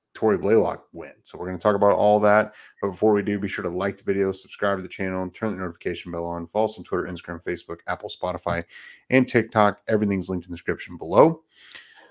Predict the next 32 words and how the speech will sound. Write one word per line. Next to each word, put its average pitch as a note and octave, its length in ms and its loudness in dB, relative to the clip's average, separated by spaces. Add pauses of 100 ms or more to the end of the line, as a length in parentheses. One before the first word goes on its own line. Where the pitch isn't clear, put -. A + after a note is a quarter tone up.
(160)
All G2+ 140 -2
right, G#2 440 2
so G2+ 680 6 (1160)
let's - 160 -14
get A2 140 0
into A#2+ 260 -2
it. - 160 -16 (240)
Uh, F#2 180 -6 (120)
so B2 160 0
Torrey C#3 320 4
Blaylock A#2+ 560 2
being A2 160 -2
the G2 80 -6
twenty A#2 220 -6
twenty-five G#2+ 640 4
four-star G#2 640 0
running F#2+ 220 0
back F2+ 260 2
out F2+ 80 0
of F2 80 -6
Humboldt, F2+ 300 -4
Texas. F2+ 480 -4 (520)
This A#2+ 140 2
has A#2 100 -6
been A#2+ 120 4
a A2 40 2
guy G#2 220 4
that G2 140 0
Oklahoma's F#2+ 480 -4
been F2+ 120 -4
after F2 600 -4
for E2+ 600 -2